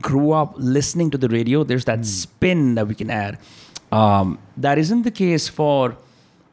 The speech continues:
Speaker 1: a lot of people growing up now who didn't have radio. So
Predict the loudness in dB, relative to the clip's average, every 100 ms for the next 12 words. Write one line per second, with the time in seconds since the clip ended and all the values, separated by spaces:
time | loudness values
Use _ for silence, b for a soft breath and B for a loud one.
0 | -6 -2 0 2 0 0 0 0 0 0
1 | 2 2 2 2 0 0 0 -2 -4 -8
2 | -10 -6 0 2 2 -2